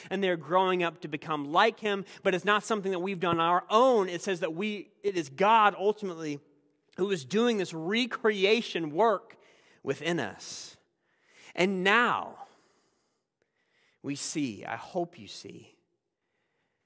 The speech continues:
why the only way that we can be brought back in line with God's original purpose for us, his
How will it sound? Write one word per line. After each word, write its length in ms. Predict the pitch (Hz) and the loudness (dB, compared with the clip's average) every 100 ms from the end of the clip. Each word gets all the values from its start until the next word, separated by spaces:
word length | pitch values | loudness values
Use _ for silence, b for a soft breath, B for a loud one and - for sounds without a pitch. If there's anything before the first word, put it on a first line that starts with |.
| _ _ _ | _ _ _
why 560 | - 151 170 131 113 120 | 0 2 4 2 -4 -10
the 120 | 135 | -10
only 400 | 151 156 185 185 | -6 -4 -2 -2
way 320 | 156 151 147 | 0 0 0
that 100 | 135 | -2
we 140 | 135 143 | -6 -10
can 100 | 143 | -10
be 80 | 127 | -12
brought 400 | 123 139 135 139 | -4 -4 -4 -4
back 260 | 135 131 | -6 -6
in 200 | 147 123 | -10 -10
line 400 | 127 139 135 123 | -10 -8 -8 -10
with 160 | 113 117 | -12 -8
God's 240 | 123 123 | -6 -6
original 480 | 117 131 143 151 127 | -6 -6 -6 -8 -10
purpose 500 | - - 151 131 - | -12 -12 -10 -10 -16
for 380 | - 151 151 127 | -12 -8 -4 -4
us, 140 | 117 | -6
his 200 | - 131 | -10 -12